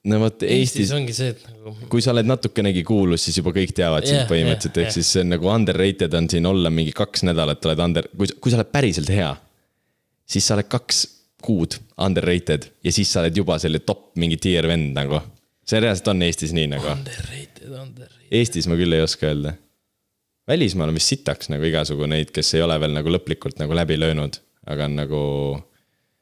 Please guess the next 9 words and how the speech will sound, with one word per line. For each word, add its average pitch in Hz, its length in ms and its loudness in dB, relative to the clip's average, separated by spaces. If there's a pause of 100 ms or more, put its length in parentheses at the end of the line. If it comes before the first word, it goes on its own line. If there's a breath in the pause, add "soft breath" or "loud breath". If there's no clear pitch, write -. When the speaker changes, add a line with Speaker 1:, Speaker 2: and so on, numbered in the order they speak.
(360)
Speaker 2:
Samas 156 320 2
Pluto 160 400 -2
on 131 120 -2
veits 117 280 -6
underrated, 113 640 -12
ei - 80 -12
ole - 200 -14
või? - 80 -20 (2250)
Speaker 1:
Jaa. 87 260 2